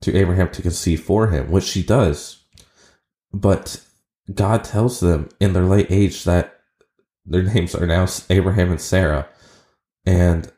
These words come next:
that Sarah will conceive a child for Abraham. And originally they don't believe him because Sarah's past baby age. She can't,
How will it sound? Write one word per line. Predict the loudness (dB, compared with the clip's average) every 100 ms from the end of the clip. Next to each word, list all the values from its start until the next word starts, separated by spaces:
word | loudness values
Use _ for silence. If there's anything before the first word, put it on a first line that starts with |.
| -8
that | -2 -2 0
Sarah | 0 2
will | 2 0
conceive | -4 -8 -4 -2
a | -4
child | -4 -2 -2
for | -4 -4
Abraham. | -4 -2 -4 -6 -6 -2
And | -2 -2
originally | 0 2 2 2
they | 4
don't | 2 0
believe | 0 2 2 2
him | -2 -4 -10 _ -20 _ -12
because | -2 0 0
Sarah's | 0 2 2 0 -4 -18 _ -14 -6
past | 0 0 -2 -12 _ _ _ _ _ _ -2
baby | 2 2 0 0
age. | 0 0 -2
She | -10 -12
can't, | -6 -6